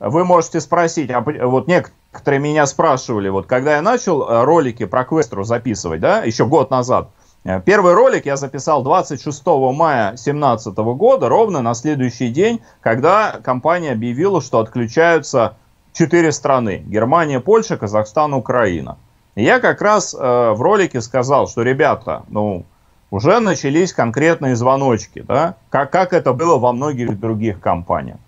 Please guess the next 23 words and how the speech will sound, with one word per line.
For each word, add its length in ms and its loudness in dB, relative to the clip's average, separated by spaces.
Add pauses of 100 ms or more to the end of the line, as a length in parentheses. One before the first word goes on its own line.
(260)
И, 120 0
коне-, 280 2
конечно, 520 0
весь 280 0
этот 320 0
год, 320 2
и 40 -2
до 180 2
сих 200 -6
пор, 200 4
вы 100 -2
сами 280 -4
знаете, 480 -4 (100)
смотрите, 440 0
как 220 -2
интересно 540 0
щас 320 0 (180)
л-, 60 0
лагерь, 640 2 (440)
лагерь 520 0
инвесторов 720 -2
поделился. 840 0 (160)
Есть, 500 0